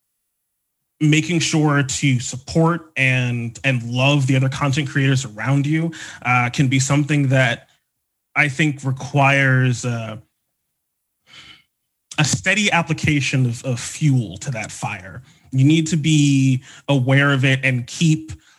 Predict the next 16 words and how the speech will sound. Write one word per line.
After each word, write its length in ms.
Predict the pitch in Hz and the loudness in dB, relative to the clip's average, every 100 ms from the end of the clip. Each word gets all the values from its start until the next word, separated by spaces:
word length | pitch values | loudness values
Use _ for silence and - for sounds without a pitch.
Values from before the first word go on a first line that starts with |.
| - | -4
you 120 | 139 | 0
know, 340 | 135 131 123 120 | 4 4 2 0
any 300 | 143 147 139 | 0 2 0
feelings 760 | 135 139 139 139 135 135 123 123 | -2 0 2 4 4 4 2 -2
of, 680 | 127 123 123 120 117 - - _ _ - | -4 -2 -2 -4 -6 -12 -18 _ _ -8
uh, 440 | 113 110 95 120 | -6 -6 -6 -6
jealousy 540 | 113 135 143 135 135 123 | -4 -2 -2 -2 -2 -4
or 100 | 123 | -2
envy 540 | 131 131 117 110 104 | 0 2 0 -6 -8
at 280 | 120 104 113 | -6 -8 -8
bay, 360 | 117 120 110 107 | -6 -4 -4 -6
because 260 | 131 131 | -6 -2
I 60 | 156 | 0
think 240 | 262 277 | 0 -2
they're 240 | 240 202 156 | -2 0 0
natural 920 | 131 135 156 - 165 170 170 175 | 0 0 0 -4 -2 0 -2 -4